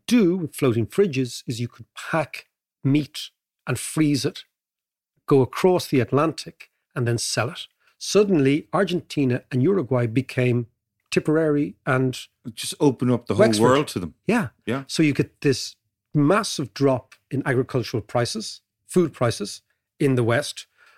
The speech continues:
Speaker 1: But the fact that they were making things for almost no-, it was actually half nothing,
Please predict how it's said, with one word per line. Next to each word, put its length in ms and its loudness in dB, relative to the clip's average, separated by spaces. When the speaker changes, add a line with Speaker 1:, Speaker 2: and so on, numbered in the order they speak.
Speaker 1:
But 140 -2
the 60 -2
fact 220 -4
that 60 -6
they 100 2
were 100 4
making 320 0
things 160 0
for 200 -6
almost 520 2
no-, 140 2
it 60 -10
was 140 4
actually 300 0
half 320 0
nothing, 360 0